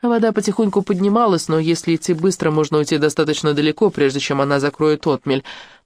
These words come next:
Между Феканом и Пором почти десять километров береговой линии, но доступ к морю лишь один — в Гренвале. И десятки табличек, строго запрещающие гулять под прибрежными скалами.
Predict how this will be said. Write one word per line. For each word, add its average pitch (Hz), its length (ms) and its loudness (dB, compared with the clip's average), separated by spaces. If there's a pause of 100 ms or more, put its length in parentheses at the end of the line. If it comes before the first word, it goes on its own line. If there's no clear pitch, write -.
Между 220 280 0
Феканом 196 400 2
и 180 120 4
Пором 185 340 2
почти 156 320 0
десять 147 320 -2
километров 160 520 0
береговой 147 460 2
линии, 196 380 2
но 160 180 0
доступ 170 400 0
к - 120 -12
морю 160 240 2
лишь 160 200 0
один — 147 420 0 (360)
в 143 100 -2
Гренвале. 131 640 0 (280)
И 247 120 4
десятки 180 400 0
табличек, 170 640 -2
строго 214 400 0
запрещающие 165 640 0
гулять 165 380 0 (200)
под 147 300 0 (100)
прибрежными 143 600 0
скалами. 139 540 0